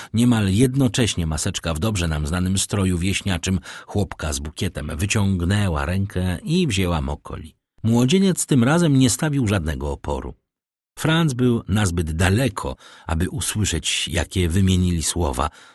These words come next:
ale na pewno nie miały one w sobie nic wrogiego. Ujrzał bowiem, jak Albert i wieśniaczka oddalają się, idąc pod rękę. Przeciskał się za nimi czas jakiś między tłumem,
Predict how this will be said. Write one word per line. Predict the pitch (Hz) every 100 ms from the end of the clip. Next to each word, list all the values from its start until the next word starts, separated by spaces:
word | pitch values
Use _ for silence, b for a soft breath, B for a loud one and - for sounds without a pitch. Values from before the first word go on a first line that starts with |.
| B B
ale | 156
na | 156
pewno | 123 147 127 113
nie | 101
miały | 101 110 101
one | 90 92
w | 85
sobie | 98 87
nic | 82 92 90
wrogiego. | 82 87 87 101 78 76
Ujrzał | 143 165 92 85 85
bowiem, | 101 147 147 123
jak | 107 -
Albert | 131 160 147 135 -
i | 107 104
wieśniaczka | 85 90 - 127 143 - 127 -
oddalają | 107 98 107 107 120 117 107 101
się, | - 101 98 98
idąc | 156 156 123 -
pod | 85
rękę. | 67 65 58 65 65 _
Przeciskał | - 87 - 107 - 80
się | 87
za | 90 107
nimi | 110 104
czas | 95 98 -
jakiś | 80 87 87
między | 92 90 101
tłumem, | 170 185 160 135